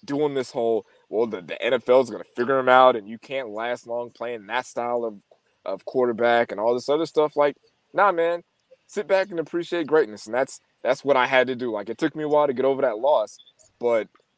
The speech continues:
the fact that he was able to kinda shut up a lot of critics by beating us with his arm,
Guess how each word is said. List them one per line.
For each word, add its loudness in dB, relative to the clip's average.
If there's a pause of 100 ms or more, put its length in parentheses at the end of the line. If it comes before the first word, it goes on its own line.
(160)
the -6
fact 2
that 2
he -2
was -2
able 0
to -8
kinda -2
shut 0
up 0
a -4
lot -2
of -2
critics -2 (420)
by -2 (160)
beating -2
us 2
with -4
his -6
arm, 2